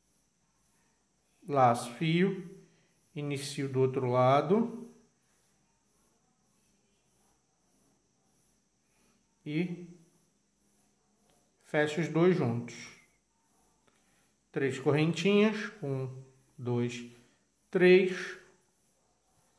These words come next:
Faço ponto alto aqui em cima dessa base. Esse é o nosso padrão de repetição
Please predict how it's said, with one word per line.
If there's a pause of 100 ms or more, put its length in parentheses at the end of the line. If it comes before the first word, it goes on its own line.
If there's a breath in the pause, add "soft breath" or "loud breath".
(1900)
Faço
ponto
alto
aqui
em
cima
dessa
base. (1700)
Esse
é
o
nosso
padrão
de
repetição